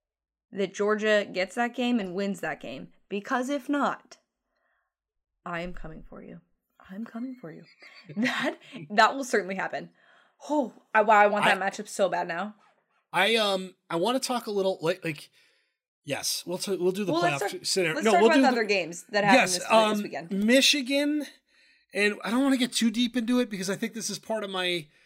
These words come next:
Speaker 2: my catalog of Michigan concerns.
Speaker 1: Mm-hmm.
Speaker 2: It was just weird.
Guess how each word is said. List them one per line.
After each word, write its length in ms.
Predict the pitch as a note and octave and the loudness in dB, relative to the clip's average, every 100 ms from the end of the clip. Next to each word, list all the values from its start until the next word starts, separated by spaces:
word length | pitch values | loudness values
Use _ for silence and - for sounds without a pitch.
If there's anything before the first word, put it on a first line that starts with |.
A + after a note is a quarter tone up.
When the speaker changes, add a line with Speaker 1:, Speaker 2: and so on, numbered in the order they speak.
| _ _ - | _ _ -8
Speaker 2:
my 80 | E3 | -8
catalog 720 | - G3 G3 G3 F#3 G3 E3+ | -2 0 2 4 4 4 2
of 140 | E3+ D3+ | -2 -2
Michigan 460 | F3 - F#3+ F#3+ | -2 -2 -4 -6
concerns. 880 | E3+ E3+ D3+ E3+ E3 F3 G3 G3+ - _ _ _ _ _ - | -6 -8 -6 -4 -4 -4 -6 -8 -12 _ _ _ _ _ -10
Speaker 1:
Mm-hmm. 340 | A3+ G3+ G3+ | -8 -8 -6
Speaker 2:
It 160 | A3 A#3 | 0 2
was 180 | A3 D3 | 2 0
just 200 | A#3+ G3+ | -2 -2
weird. 560 | E3+ F#3 G3+ G#3 G#3+ | 0 2 2 0 -4